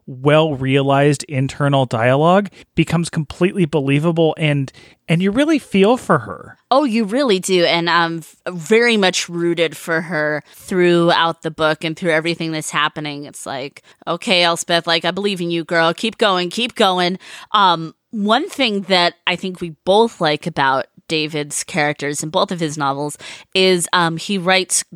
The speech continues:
Speaker 2: great unlikable characters. And sometimes they're unlikable, like, in a way that a classmate you're working on a film with, like, you just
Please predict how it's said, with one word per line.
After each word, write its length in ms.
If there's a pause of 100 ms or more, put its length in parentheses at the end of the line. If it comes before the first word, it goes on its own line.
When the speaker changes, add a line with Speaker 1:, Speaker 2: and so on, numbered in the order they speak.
(100)
Speaker 2:
great 720
unlikable 640
characters. 720 (220)
And 160
sometimes 560
they're 200
unlikable, 600
like, 180
in 120
a 60
way 260
that 320 (280)
a 160 (120)
classmate 640
you're 100
working 400
on 100
a 80
film 640
with, 340
like, 380
you 160
just 320